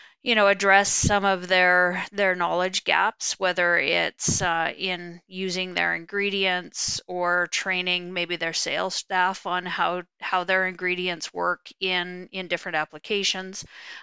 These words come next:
Uh, we've worked with the food service industry on,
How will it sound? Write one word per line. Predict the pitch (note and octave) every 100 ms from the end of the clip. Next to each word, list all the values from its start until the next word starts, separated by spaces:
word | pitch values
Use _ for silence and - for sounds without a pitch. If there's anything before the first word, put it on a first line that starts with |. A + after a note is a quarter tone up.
| -
Uh, | F#3
we've | F#3+ F#3
worked | G3 -
with | G3
the | F3
food | - G3 F#3
service | - E3+ F3 F3
industry | G3 F3+ F3 - F3+ F3 E3+ E3+
on, | - E3 E3 E3 E3